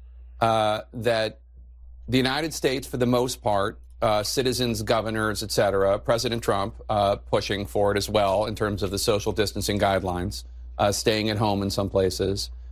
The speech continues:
uh, and that it has been, to a degree, successful. The curve is being flattened. Um,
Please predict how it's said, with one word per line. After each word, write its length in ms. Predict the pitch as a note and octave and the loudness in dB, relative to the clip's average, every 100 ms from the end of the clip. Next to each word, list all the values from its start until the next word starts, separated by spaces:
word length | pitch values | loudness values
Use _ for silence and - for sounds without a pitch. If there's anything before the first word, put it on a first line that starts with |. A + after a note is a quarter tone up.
| - - | -6 0
uh, 220 | A#2 B2 | 2 2
and 320 | C3+ C#3 C3 - - | 0 0 0 -4 -8
that 460 | - B2 C3 - - - | 0 2 0 -2 -12 -4
it 160 | D3+ A#2+ | -2 0
has 240 | C#3 C#3+ | -2 -2
been, 420 | A#2+ C3+ C3 C3 - - | 0 0 0 -4 -8 -8
to 200 | - F3 | 0 2
a 60 | D3 | 2
degree, 680 | A2 C3+ A#2+ D#3+ G#3+ E3+ D3+ | 2 -2 0 0 0 2 -2
successful. 680 | - D3 - C4+ - - F#2+ | -2 -2 0 0 0 0 0
The 120 | G2+ | 0
curve 560 | - D3 C#3 C3 A#2+ - - - - - | 0 2 4 2 -2 -8 -20 -20 -8 2
is 360 | F3 F3+ D#3+ | 4 6 2
being 560 | C3 D3+ C#3 C#3 C#3+ C#3+ - | 0 0 2 0 -2 -6 -10
flattened. 520 | - A3+ B3 - F#3+ - - - - - - - | -2 0 0 -6 -14 -18 -20 -20 -20 -20 -10 -2
Um, 320 | C3+ C3 C3 | 0 0 -4